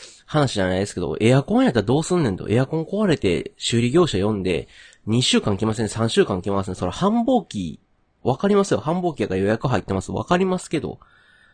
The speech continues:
そういう話ちゃうやんっていう。そらそういう話ちゃうやろ。そんなん、同じ人がエアコン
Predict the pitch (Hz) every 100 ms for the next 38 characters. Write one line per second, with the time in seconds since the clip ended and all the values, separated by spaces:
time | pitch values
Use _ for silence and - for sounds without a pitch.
0 | _ _ _ - _ _ _ _ - -
1 | 262 262 330 302 330 262 - - 147 165
2 | 85 - - - - _ - _ _ _
3 | _ _ _ _ _ _ _ _ _ _
4 | _ _ _ - 214 233 220 220 220 220
5 | 226 156 - 139 110 57 - - - -
6 | 127 190 208 110 92 - - - - 135
7 | 156 160 170 175 - 247 120 95 87 60
8 | - - - _ _ 117 123 135 139 139